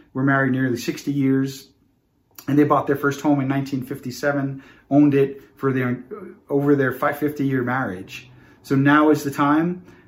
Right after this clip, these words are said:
So they funded their, all of the, their seven kids f-, with that one single decision, because they made that decision earlier in their life. And Steve Jobs said, uh, the lesson here is that you can't connect the dots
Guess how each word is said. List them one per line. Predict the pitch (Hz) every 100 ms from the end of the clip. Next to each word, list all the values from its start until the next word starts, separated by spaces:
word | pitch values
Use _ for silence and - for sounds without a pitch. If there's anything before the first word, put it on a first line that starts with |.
| -
So | - 147 - - _ _ _ _
they | 139 175
funded | 175 - 185 175 147
their, | 156 151
all | 143 165
of | 160 139
the, | 147 139 135 - _ -
their | 139 135
seven | 156 147 156
kids | 151 175 - - - - _ -
f-, | - 147
with | 123 135
that | 135 131
one | 127 147 147
single | 147 147 135
decision, | 127 - 175 110 - - _ _ -
because | 135
they | 139
made | 143 143
that | 139 127
decision | 123 - 135 135
earlier | 139 135
in | 127
their | 123
life. | 127 156 - - - _ _ - - -
And | 135
Steve | - 202 180 127 - 110
Jobs | 143 143 139 -
said, | 123 113 110
uh, | 127 113
the | 123
lesson | 139 - 139
here | 131
is | 123
that | 135
you | 135 170
can't | - 208 - -
connect | 151 147 -
the |
dots | 127 131 123 - -